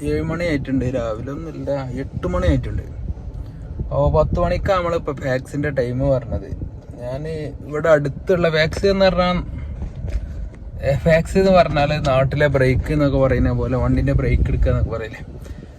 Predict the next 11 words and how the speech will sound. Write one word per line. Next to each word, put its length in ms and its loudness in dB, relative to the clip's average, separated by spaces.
അതേമാതിരിക്കൊക്കെ 640 0
ഒരു 140 -4
സ-, 280 -2
പരിപാടിയാ. 500 -2
ഏ, 20 -4
മൂന്ന് 300 -4
വർഷം 360 -4
നാട്ടിലത്തെ 440 2
പോലെ 260 2
തന്നെ 400 2
ഏകദേശം 380 0